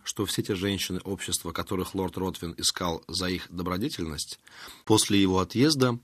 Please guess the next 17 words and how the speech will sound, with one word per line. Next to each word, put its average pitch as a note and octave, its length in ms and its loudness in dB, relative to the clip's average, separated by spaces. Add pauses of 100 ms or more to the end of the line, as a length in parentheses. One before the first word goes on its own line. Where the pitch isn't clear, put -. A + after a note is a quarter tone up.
(120)
сбросили A#2+ 480 4
с A2 120 6
себя G2+ 180 4
личину C3 680 4
и D#3 80 0
не F3 120 4
постыдились A#2 500 2
открыть G#2 360 0
перед F#2 180 0
взорами F#2+ 420 2
окружающих A2 840 0
свои G2 280 0
пороки A2 580 0
в - 120 -18
полном B2 460 6
их - 220 -4
безобразии. D#2+ 800 -2